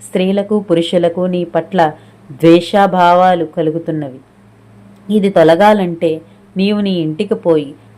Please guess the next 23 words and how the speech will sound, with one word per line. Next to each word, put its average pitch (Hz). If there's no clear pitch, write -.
దంపత 165
తాంబూలాల 196
నోము 180
నోచుకో. 156
ఈ 208
నోము 196
కారణముగా 175
నీ 202
చుట్టూ 208
ఉన్న 170
ఇరుగు 190
పొరుగువారు, 170
నీ 185
ఇంటివారు, 170
మెట్టినింటివారు 170
నీ 190
మీద 190
ప్రేమానురాగాలు 185
కలిగి 170
నిన్ను 202
ఆదరిస్తారు" 165
అని 170
ప్రబోధించాడు. 160